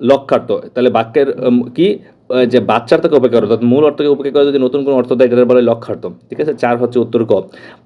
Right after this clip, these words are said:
পাঁচ, শব্দের মুখ্য অর্থকে কি বলা হয়? শব্দের মুখ্য অর্থকে বলা হয় বাচ্যার্থ, অর্থাৎ মূল অর্থকে বলা হয় বাচ্যার্থ। পাঁচ হচ্ছে তিন।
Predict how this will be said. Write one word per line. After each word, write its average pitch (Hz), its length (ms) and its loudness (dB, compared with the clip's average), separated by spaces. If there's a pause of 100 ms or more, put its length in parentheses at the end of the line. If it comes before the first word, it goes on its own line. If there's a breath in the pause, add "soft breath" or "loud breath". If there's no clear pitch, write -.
পাঁচ, 117 280 0 (240 soft breath)
শব্দের 160 760 2
মুখ্য 123 380 0
অর্থকে 147 360 2
কি 135 200 -4
বলা 117 200 2
হয়? 101 140 -2
শব্দের 117 360 -2
মুখ্য 113 320 -2
অর্থকে 127 220 2
বলা 143 100 2
হয় 147 100 2
বাচ্যার্থ, 107 360 0
অর্থাৎ 101 160 -2
মূল 113 200 0
অর্থকে 123 260 -2
বলা 131 160 2
হয় 131 60 2
বাচ্যার্থ। 107 360 -2
পাঁচ 113 480 -4
হচ্ছে 117 220 -4
তিন। 113 320 -4